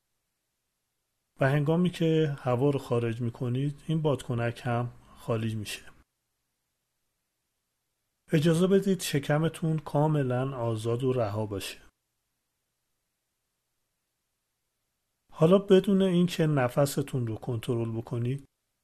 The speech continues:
و یا سعی کنید که به شیوه خاصی نفس بکشید، اجازه بدید نفستون شما رو هدایت بکنه. توجه داشته باشید که نفستون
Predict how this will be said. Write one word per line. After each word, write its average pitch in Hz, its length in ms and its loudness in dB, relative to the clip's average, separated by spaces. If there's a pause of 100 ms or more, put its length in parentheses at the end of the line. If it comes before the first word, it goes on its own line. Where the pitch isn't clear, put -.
و 135 100 2
یا 165 160 6
سعی 175 460 4
کنید 120 420 -2
که 117 340 0
به 123 100 0
شیوه 131 640 -2
خاصی 151 440 -2
نفس 117 460 -4
بکشید، 123 500 -8 (1120)
اجازه 175 360 4
بدید 185 320 4
نفستون 147 800 2
شما 123 340 -2
رو 127 160 -2
هدایت 113 540 -4
بکنه. - 380 -14 (2500)
توجه 180 580 4
داشته 170 340 2
باشید 170 340 -2
که 165 120 0
نفستون 143 960 -2